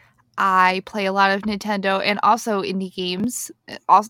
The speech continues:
also a lot of Animal Crossing. I play a lot of old Animal Crossing games too, so if that's something you're into, you can usually catch me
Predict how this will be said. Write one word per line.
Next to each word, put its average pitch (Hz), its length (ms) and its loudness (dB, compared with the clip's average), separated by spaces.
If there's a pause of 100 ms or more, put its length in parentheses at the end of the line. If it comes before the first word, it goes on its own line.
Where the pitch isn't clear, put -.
(100)
also 208 260 2
a 196 80 4
lot 175 220 2
of 156 80 -4
Animal 110 280 -4
Crossing. - 500 -8 (100)
I 233 120 6
play 415 220 6
a 415 40 8
lot 330 120 10
of 247 140 4
old 226 300 6
Animal 320 300 2
Crossing 330 360 2
games 311 320 -4
too, 339 360 -2
so - 160 -4
if 220 60 -10
that's 208 200 2
something 202 300 -4
you're 190 120 -2
into, 185 340 -2
you 180 140 -8
can 214 160 -8
usually 208 360 -6
catch - 320 -6
me 214 260 -10